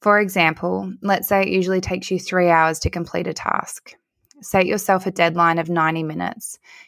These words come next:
You'll be surprised that you usually complete the task within the deadline. Number seven, schedule planning and thinking time each day.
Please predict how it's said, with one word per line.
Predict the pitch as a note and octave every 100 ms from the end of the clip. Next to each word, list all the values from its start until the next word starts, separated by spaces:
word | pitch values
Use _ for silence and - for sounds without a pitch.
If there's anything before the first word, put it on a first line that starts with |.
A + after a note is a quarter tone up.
| _
You'll | F#3+
be | F#3+
surprised | F#3+ G3 G3 F3 F3 F3+
that |
you | F#3+
usually | F#3 F3+ E3+ F3
complete | E3 E3+ F3 E3
the | E3+
task | - D#3+ D#3 - E3
within | D#3+ D#3+
the | D#3
deadline. | D3+ - - - - - _ _ _ _ _ _ _ _ _
Number | G#3 G3+ G3 G#3+
seven, | - F3+ F3 E3 E3+ -
schedule | - F3 E3 F#3+ F#3
planning | - F3 E3+ F3 G3 A3
and | F#3+ F#3 F3+
thinking | E3+ E3 E3 D#3+
time | - D#3 D#3 -
each | E3+ E3 -
day. | - - -